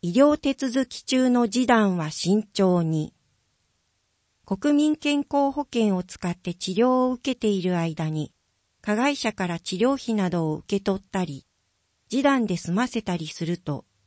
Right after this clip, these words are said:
国民健康保険が使えなくなる場合や、手続きが煩雑になり、解決までの期間が長引く可能性があります。示談などをする前に、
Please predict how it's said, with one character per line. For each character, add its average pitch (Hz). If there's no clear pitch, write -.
国 285
民 285
健 285
康 285
保 285
険 226
が 185
使 -
え 262
な 269
く 269
な 262
る 247
場 190
合 180
や、 170
手 196
続 277
き 208
が 185
煩 202
雑 220
に 196
な 196
り、 147
解 240
決 277
ま 277
で 240
の 202
期 -
間 196
が 165
長 175
引 247
く -
可 170
能 175
性 170
が 160
あ 160
り 156
ま 151
す。 -
示 277
談 262
な 208
ど 180
を 170
す -
る 196
前 196
に、 151